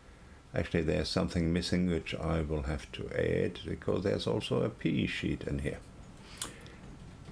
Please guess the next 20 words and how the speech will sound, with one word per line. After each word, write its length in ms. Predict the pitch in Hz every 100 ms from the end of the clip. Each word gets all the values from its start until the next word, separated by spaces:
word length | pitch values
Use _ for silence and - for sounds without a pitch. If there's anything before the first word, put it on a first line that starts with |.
| - - - -
which 100 | -
I 120 | 82
don't 300 | - - -
see. 260 | - - - - - -
Anyway, 500 | - 302 208 147 285 - - - - - -
then, 480 | 90 127 135 127 123
uh, 220 | 123 117 - - - - - - -
so 160 | 131
this 220 | 127 196
is 160 | 208 -
the 100 | 147
history. 380 | 104 135 - 104
Apparently 440 | 98 131 120 117
this 300 | 104 101 90
was 180 | 95 90
the 100 | 85
first 420 | - 92 90 -
one 180 | 82 80
I've 280 | 80 107 107
seen. 600 | - - 127 131 131 120